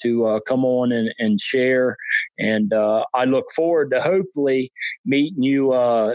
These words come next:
face-to-face one day and in person and, and shaking your hand, and just thank you for the opportunity to get on here and share. And,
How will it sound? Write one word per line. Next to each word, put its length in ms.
face-to-face 760
one 180
day 280
and 100
in 140
person 580
and, 260
and 180
shaking 440
your 160
hand, 340
and 180
just 240
thank 260
you 180
for 120
the 160
opportunity 880
to 120
get 140
on 160
here 180
and 100
share. 480
And, 320